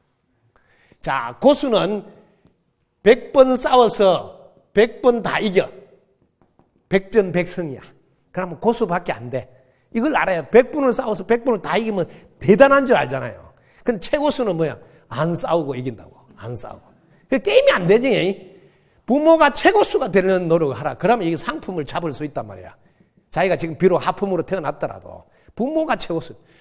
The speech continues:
그 다음에 고수들은 자기가 일을 해도 자기가 즐거운 일을 찾아 한다고. 응? 즐거운 일을 찾아서 일을 한다니까.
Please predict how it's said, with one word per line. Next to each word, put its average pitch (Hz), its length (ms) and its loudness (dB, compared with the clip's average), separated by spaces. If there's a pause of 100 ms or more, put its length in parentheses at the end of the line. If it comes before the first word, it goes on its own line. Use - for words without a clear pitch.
(200)
그 220 100 0
다음에 220 720 0 (720)
고수들은 208 840 2 (460)
자기가 247 320 2
일을 220 360 6
해도 214 640 0 (520)
자기가 202 360 0
즐거운 294 560 0
일을 202 240 2
찾아 - 260 -6
한다고. - 360 -10 (840)
응? 233 340 -2 (200)
즐거운 285 460 2
일을 196 240 2
찾아서 185 360 -4
일을 165 240 0
한다니까. 135 560 -10